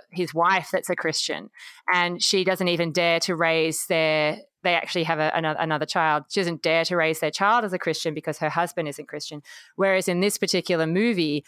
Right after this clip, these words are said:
they make him not only Christian, but they also make him the one to denounce Nero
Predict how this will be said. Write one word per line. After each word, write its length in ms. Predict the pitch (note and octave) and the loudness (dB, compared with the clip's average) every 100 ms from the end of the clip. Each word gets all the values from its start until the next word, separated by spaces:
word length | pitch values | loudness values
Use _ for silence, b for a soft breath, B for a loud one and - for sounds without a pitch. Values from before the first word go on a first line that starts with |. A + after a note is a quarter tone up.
| b _ | b _
they 160 | F3 F#3+ | 0 2
make 260 | F3+ F3 | 2 2
him 400 | - G3 F#3 E3+ | 0 0 2 2
not 180 | F3 G3 | 2 2
only 240 | F#3+ F3 F3 | 2 0 -2
Christian, 520 | - D4 - E3+ D#3+ | 0 0 2 0 2
but 140 | F3 | 2
they 120 | F#3 | 4
also 260 | F#3+ G3+ G3+ | 4 4 2
make 220 | F3+ F3 | 2 0
him 180 | F3+ F3+ | 0 0
the 100 | E3+ | 2
one 360 | E3 F3+ F3+ F3 | 2 2 0 0
to 180 | F3+ | 0
denounce 640 | D#3+ E3 E3 F#3 F#3 - E3+ | 0 0 2 2 2 -2 0
Nero 500 | E3+ G3 C#3+ G2 | 2 2 2 0